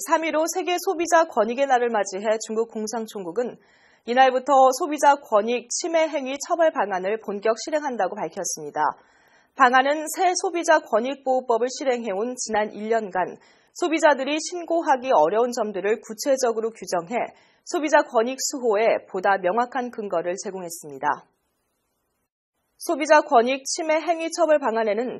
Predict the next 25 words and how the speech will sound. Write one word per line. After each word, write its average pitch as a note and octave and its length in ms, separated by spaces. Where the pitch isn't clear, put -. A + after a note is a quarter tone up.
총 D4 260
스물두 D4+ 520
개 A#3+ 160
조항이 A3+ 420
포함됐습니다. F#3+ 720
방안에는 A#3+ 600
소비자 D4 400
권익보호법의 A#3+ 960
관련 A3+ 400
규정에 A3+ 420
따라 F#3 220
상품을 C4+ 440
판매하거나 C4+ 640
서비스를 C#4+ 540
제공하는 B3 460
과정에 G#3 480
발생할 G#3+ 420
수 G#3+ 180
있는 G#3+ 280
불법 A#3+ 400
행위를 G3 560
네거티브 A3+ 480
리스트 A3+ 380
형식으로 A#3 480
나열했습니다. D#3+ 680